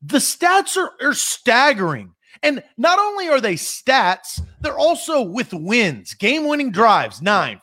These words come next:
first. Fourth quarter comeback, seven, first. Passer rating, second. T D percentage, second. Yards per, uh, yards per, uh, uh, average, eight point five five. You can't beat that. First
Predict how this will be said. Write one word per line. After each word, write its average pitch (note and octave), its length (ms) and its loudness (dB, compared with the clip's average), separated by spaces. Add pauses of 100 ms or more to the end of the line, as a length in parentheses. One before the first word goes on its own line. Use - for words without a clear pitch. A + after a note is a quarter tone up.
first. E3+ 380 -6 (260)
Fourth E4 320 -6
quarter E4 260 0
comeback, B3 520 0
seven, B3 400 0 (120)
first. - 540 -4
Passer D#4+ 460 0
rating, B2+ 340 -10
second. - 480 -8 (220)
T D#4+ 180 -8
D F4 160 -2
percentage, D3+ 480 -12
second. D4 540 -4 (240)
Yards C#4 480 0
per, B3 260 -6 (140)
uh, A3 160 0 (160)
yards D#4 240 -10
per, C4+ 260 -6
uh, G#3 280 0 (280)
uh, - 160 2
average, C4+ 560 2
eight D4+ 220 -2
point C4 260 -4
five A#3+ 320 0
five. C4+ 400 4 (680)
You C4 200 -2
can't F4+ 320 -6 (100)
beat E4+ 280 -2
that. D#3+ 300 -2
First D#4+ 460 -2